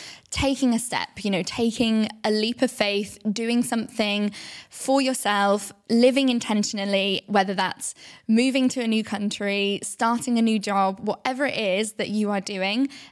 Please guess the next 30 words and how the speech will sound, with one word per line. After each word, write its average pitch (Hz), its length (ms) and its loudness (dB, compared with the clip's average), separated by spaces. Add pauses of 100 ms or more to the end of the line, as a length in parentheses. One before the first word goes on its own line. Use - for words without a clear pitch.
that 220 200 -2
is 247 140 -6
the 233 100 -4
real 208 360 0
essence - 420 -8
of 185 80 -18
this 196 160 -8
podcast. - 460 -8
So 190 480 -2 (280)
I'm, 208 440 0
I'm 214 160 -4
focusing 294 420 0
on 262 140 2
career 220 340 -2
growth 208 320 -2
today, 208 480 -2
but 240 160 -4
one 220 160 0
of 220 140 -4
the 214 80 -4
key 254 420 0
themes, 226 720 -2
I - 100 -8
think, - 360 -10 (600)
for - 200 4
me 226 480 2
in 220 200 -4
twenty 208 280 -2
twenty-three 196 760 -2
is 202 200 -2